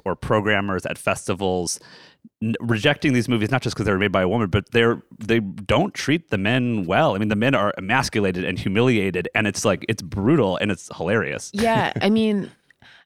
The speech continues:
Speaker 2: I think it's, like, almost the, it, it's the two sides of that spectrum. On the one hand, I think we were talking a little bit on the way up here that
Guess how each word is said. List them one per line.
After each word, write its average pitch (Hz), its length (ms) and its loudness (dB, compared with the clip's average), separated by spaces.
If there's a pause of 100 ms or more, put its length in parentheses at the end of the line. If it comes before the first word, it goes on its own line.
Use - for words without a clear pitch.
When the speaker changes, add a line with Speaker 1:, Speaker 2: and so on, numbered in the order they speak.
(120)
Speaker 2:
I 196 60 2
think 262 180 0
it's, - 120 -6
like, 302 140 2
almost 180 360 0
the, 160 280 0 (180)
it, 170 160 -4 (260)
it's 175 200 -4
the 175 100 -6
two 202 280 -2
sides 160 380 -2
of 170 60 -6
that 147 200 -2
spectrum. 202 540 -2
On 156 360 -2
the 160 100 -2
one 160 180 0
hand, 180 520 0
I - 120 -6
think 156 320 -6 (220)
we 175 100 -2
were 180 80 2
talking 160 280 -4
a - 20 -8
little 151 120 -6
bit 147 100 -6
on 143 100 -6
the 143 40 -6
way 139 300 -4
up - 160 -8
here 120 440 -2
that 151 340 0